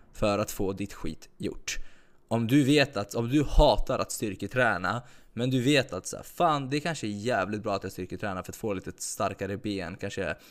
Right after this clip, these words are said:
orka mer i vardagen, kanske inte skada mig lika lätt när jag blir äldre och så vidare. Och du vet att det här är bra skit, men du hatar det. Men du vet att det kommer gynna dig.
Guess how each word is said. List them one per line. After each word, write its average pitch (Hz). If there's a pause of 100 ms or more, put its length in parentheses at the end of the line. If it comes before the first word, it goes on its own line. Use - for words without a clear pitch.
(200)
orka 107
mer 92
i 95
vardagen, 95
kanske 98
inte 95
skada 104
mig 98
lika 98
lätt 95
när 98
jag 95
blir 95
äldre 90
och 98
så -
vidare. 87 (480)
Och 110
du 120
vet 120
att 101
det 98
här 95
är 101
bra 98
skit, 98
men 110
du 117
hatar -
det. -
Men 110
du 113
vet 107
att 98
det 92
kommer 131
gynna 107
dig. 78